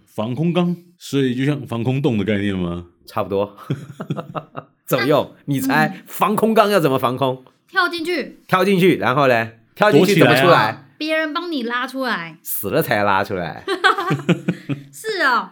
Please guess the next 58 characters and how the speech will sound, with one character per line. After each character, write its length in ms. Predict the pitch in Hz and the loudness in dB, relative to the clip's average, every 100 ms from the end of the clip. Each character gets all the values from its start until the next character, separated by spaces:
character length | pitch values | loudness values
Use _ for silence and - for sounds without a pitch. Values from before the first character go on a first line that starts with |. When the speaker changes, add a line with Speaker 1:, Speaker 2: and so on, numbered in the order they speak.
| - | -6
Speaker 3:
爬 120 | 302 | -4
不 120 | 370 | -4
出 120 | 427 415 | -4 0
来 180 | 359 | 2
也 80 | 285 | 4
不 80 | 180 | 2
行， 20 | |
Speaker 2:
怎 0 | |
么 60 | 160 | 6
弄 200 | 247 175 | 4 6
嘛？ 120 | 123 | 4
Speaker 3:
被 40 | |
拉 40 | 90 | 2
出 60 | |
来。 60 | 247 | 4
Speaker 2:
所 120 | 254 | 6
以 40 | 202 | 6
说， 160 | 208 | 6
好， 460 | - - 104 80 - - | 2 -2 -4 -4 -8 -6
防 180 | 117 | -4
空 160 | 123 147 | 0 0
缸 220 | 135 135 | 0 -2
怎 100 | 110 | -4
么 80 | 82 | -2
用？ 160 | 101 87 | -2 -2
Speaker 3:
嗯， 200 | - - _ | -6 -20 _
对。 80 | 214 | 2
Speaker 2:
哎， 180 | 147 - - _ | 2 0 -16 _
会 200 | _ 190 | _ -2
做 200 | 156 185 | 0 0
防 240 | 151 139 147 | 0 0 -2
空 240 | 156 156 | -2 -2
缸 300 | 156 147 147 | 0 -2 -4
还 140 | - 127 | -6 -6
不 200 | - 135 | -2 2
用 200 | 160 143 | 2 0
去 140 | 160 | -4
南 160 | 135 120 | -4 -2
洋 180 | 127 123 | -4 -2
做 160 | 127 | -2
兵 220 | 107 110 | -2 -4
哎。 180 | 101 - _ _ _ | -6 -8 _ _ _
Speaker 3:
真 140 | - | -8
的 60 | 175 | 0
假 20 | |
的 0 | |
啊？ 60 | 214 | 0
Speaker 2:
哦， 40 | |
就 120 | 233 | 2
可 100 | 226 | 4
以 80 | 208 190 | 2 2
避 160 | 226 180 | 0 2
免 200 | 143 120 | 0 0
抽 180 | 175 | 0
到 140 | 180 170 | 2 2
兵 240 | 175 160 | 0 -2
役 180 | 170 131 | 0 0
哦。 200 | 113 143 | 0 -2